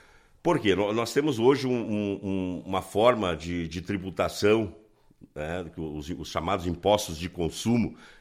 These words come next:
que entre eles está o, aí o I C M S, eh, eles têm, eh, eh, uma participação, muito embora seja um imposto estadual, co-, eh,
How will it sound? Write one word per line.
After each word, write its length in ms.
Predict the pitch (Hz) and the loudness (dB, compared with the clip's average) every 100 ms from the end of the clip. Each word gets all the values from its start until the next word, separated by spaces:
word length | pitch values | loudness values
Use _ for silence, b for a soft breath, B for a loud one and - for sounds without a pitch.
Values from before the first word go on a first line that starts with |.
| B | B
que 200 | 87 92 | 0 0
entre 260 | 104 92 | 2 4
eles 240 | 98 110 92 | 4 4 0
está 340 | 90 - 95 | -4 0 2
o, 160 | 95 76 | 2 0
aí 220 | 85 92 | -2 -2
o 100 | 90 | -2
I 60 | |
C 140 | 90 95 | -4 -4
M 180 | 85 85 | -2 -2
S, 320 | 98 120 - b b b b b b _ _ _ _ | -2 -6 -12 b b b b b b _ _ _ _
eh, 360 | 120 117 120 123 | 2 6 6 4
eles 340 | 127 127 127 | 4 4 2
têm, 400 | - 123 127 139 - | 2 6 6 6 2
eh, 400 | 113 110 110 104 - | 0 0 0 -4 -6
eh, 380 | 104 101 98 98 | -4 -4 -6 -2
uma 160 | 110 | 0
participação, 680 | 117 135 131 127 135 123 135 | 4 2 2 0 2 4 6
muito 180 | 143 139 | 6 6
embora 280 | 123 151 147 | 8 8 8
seja 240 | 139 117 | 2 4
um 40 | |
imposto 360 | 113 - 113 113 | 2 4 2 2
estadual, 720 | 98 107 90 92 104 117 92 | 0 2 4 6 8 8 4
co-, 240 | - 82 82 | -4 -10 -6
eh, 300 | 78 76 | -4 -4